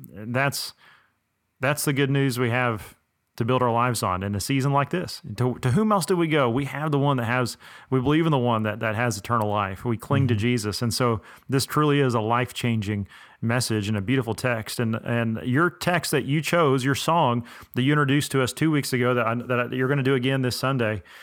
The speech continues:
Speaker 1: it fits exactly with that idea of looking to the Lord,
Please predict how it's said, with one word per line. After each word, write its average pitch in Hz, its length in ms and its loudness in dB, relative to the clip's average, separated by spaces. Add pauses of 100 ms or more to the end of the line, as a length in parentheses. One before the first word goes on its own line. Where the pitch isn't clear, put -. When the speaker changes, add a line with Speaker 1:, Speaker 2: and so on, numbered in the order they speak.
(240)
Speaker 1:
it 147 220 0
fits - 460 0
exactly 135 880 0 (320)
with 127 280 0
that 131 200 2
idea 127 400 0
of 107 540 -2
looking 139 640 0 (300)
to 123 60 -2
the 113 120 -2
Lord, 104 480 0